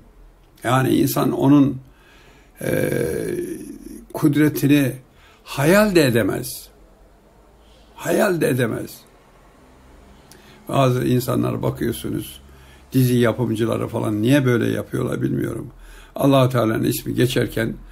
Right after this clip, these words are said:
orada konuşturdukları kadın olsun, erkek olsun, çocuk olsun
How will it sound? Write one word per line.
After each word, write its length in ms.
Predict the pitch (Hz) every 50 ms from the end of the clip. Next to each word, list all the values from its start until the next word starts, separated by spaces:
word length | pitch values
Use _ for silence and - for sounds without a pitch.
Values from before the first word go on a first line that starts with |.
| - - - - -
orada 280 | - 139 131 131 131 127
konuşturdukları 920 | - - 135 135 123 - - - 120 110 120 - - - 113 107 113 107
kadın 280 | - - - - 123 117
olsun, 320 | 117 113 117 - - -
erkek 400 | - - - 117 - - 131 131
olsun, 280 | - - - - - -
çocuk 340 | - - - 131 135 131 123
olsun 340 | 117 - - - - 143